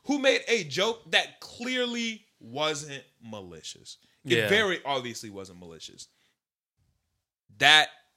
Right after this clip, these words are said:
Speaker 1: is not the vibes. And it's upsetting for me because I actually really like Will Smith.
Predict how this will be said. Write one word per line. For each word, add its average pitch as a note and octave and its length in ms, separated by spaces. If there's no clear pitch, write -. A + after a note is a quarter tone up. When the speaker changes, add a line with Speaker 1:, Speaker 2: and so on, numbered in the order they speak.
Speaker 1:
is B2 520
not A2 400
the A#2 80
vibes. G2+ 440
And F#3+ 200
it's G#3 300
upsetting E3 460
for G#3 140
me G3+ 280
because C#3+ 240
I C#3+ 140
actually D#3 200
really A#2+ 220
like A2+ 240
Will A2 120
Smith. G2 260